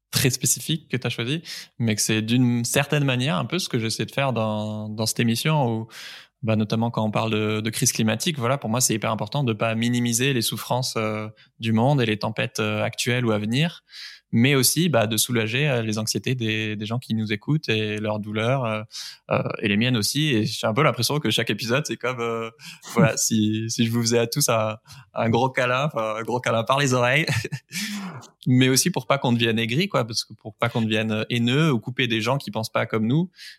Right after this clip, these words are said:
Speaker 1: et que bien sûr qu'on a besoin d'amour pour, euh, pour rester debout, pour nous battre et, et protéger le vivant.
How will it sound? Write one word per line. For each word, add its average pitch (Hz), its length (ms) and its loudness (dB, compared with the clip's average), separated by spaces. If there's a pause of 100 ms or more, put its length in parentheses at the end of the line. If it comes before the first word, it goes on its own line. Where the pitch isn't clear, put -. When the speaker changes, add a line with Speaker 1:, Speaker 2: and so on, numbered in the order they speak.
(140)
Speaker 1:
et 120 100 -2
que 107 300 0
bien 107 120 0
sûr 180 140 0
qu'on 120 100 -2
a 107 60 2
besoin 110 260 -2
d'amour 113 420 0
pour, 110 260 -4
euh, 107 200 2 (180)
pour 113 140 -12
rester 113 240 0
debout, 113 380 2
pour 117 180 -2
nous 104 120 2
battre 117 320 0
et, 104 360 -4
et 117 60 -8
protéger 110 500 -4
le 104 100 -4
vivant. 110 420 0